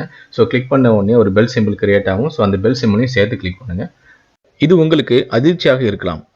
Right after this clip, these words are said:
இன்ப பயணம் என்றாலும் உடலூர் என்பது தன்னுடனே சில ஆபத்துகளையும் கொண்டுள்ளது என்பதுதான் உண்மையாகும்.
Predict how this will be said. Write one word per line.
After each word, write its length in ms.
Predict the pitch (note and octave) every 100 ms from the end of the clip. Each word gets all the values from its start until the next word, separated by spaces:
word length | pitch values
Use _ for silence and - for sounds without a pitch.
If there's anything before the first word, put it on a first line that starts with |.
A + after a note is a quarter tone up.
| _ -
இன்ப 300 | G#2+ D3+ E3+
பயணம் 340 | C3 B2+ A#2+
என்றாலும் 500 | G2+ G#2 G2+ G2+ - _
உடலூர் 380 | A2+ D3+ D#3 C3
என்பது 320 | A2 G2+ G2+ - _ _ -
தன்னுடனே 560 | G#2+ C#3+ D3+ C3 C3 -
சில 240 | - A2
ஆபத்துகளையும் 640 | G2+ C#3 D3+ D3 A#2+ A#2+
கொண்டுள்ளது 380 | B2 G#2+ A2 G#2
என்பதுதான் 440 | G2+ G2+ F#2+ G2+ C#3+
உண்மையாகும். 560 | G#2 G#2+ G#2 F#2 -